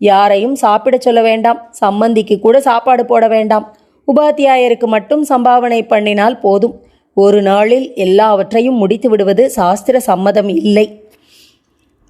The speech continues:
விவாகத்துக்கு சம்வத்சர தீட்சை, அதாவது விவாகமாகி ஒரு வருஷம் பிரம்மச்சரிய நியமம், பிறகே சாந்தி கல்யாணம் என்கிற நிலைமை பிற்பாடு மாறி நாலு நாளாவது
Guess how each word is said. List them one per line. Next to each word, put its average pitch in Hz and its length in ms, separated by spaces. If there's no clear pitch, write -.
விவாகத்துக்கு 277 800
சம்வத்சர 269 680
தீட்சை, 214 480
அதாவது 190 500
விவாகமாகி 247 880
ஒரு 196 240
வருஷம் 220 420
பிரம்மச்சரிய 226 640
நியமம், 208 400
பிறகே 262 380
சாந்தி 226 400
கல்யாணம் 208 580
என்கிற 190 340
நிலைமை 208 420
பிற்பாடு 220 520
மாறி 185 400
நாலு 214 340
நாளாவது 202 640